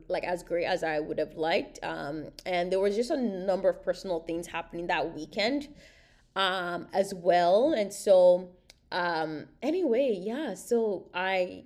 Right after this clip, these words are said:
got rejected from it, and, um, it was fair to be rejected because, I mean,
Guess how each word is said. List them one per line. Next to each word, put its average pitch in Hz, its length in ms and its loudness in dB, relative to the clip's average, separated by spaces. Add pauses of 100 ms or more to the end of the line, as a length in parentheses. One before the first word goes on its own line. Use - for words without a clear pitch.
(100)
got 240 240 0
rejected 185 500 -6
from 170 220 -8
it, 165 220 -6
and, 160 680 -6 (680)
um, 170 560 -4 (880)
it 262 220 8
was 233 440 6 (500)
fair 240 480 4
to - 120 2
be 294 120 2
rejected 269 680 0
because, 196 240 -6
I 156 80 -2
mean, 170 320 -6